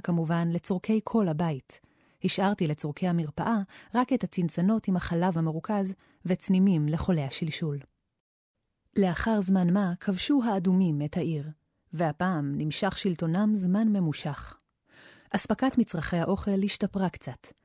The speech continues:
הילדים התאוששו קמעה, והרגשתי, כיהודייה, הייתה שקטה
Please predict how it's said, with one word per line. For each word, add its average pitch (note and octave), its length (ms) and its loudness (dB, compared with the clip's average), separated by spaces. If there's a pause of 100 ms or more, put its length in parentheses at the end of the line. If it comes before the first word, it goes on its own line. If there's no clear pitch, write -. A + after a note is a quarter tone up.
(180)
הילדים D#3+ 480 2
התאוששו D#3 520 -4
קמעה, D3 320 -2 (360)
והרגשתי, D#3 760 -2 (120)
כיהודייה, F3+ 500 0 (360)
הייתה A3+ 240 0
שקטה A#3 440 -4